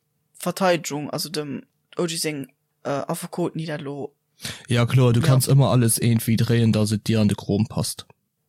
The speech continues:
Speaker 1: An für sing Affe-Code war klar, dass es nämlich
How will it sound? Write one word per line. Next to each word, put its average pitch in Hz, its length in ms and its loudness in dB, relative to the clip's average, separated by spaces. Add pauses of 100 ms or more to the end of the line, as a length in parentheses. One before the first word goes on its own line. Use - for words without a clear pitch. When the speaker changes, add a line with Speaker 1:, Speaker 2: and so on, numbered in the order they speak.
(240)
Speaker 1:
An 185 420 -2
für 208 420 -2 (140)
sing 208 160 -2
Affe-Code 208 540 -2
war 175 100 0
klar, 170 440 -4
dass 170 200 -4
es - 60 -12
nämlich 160 320 -10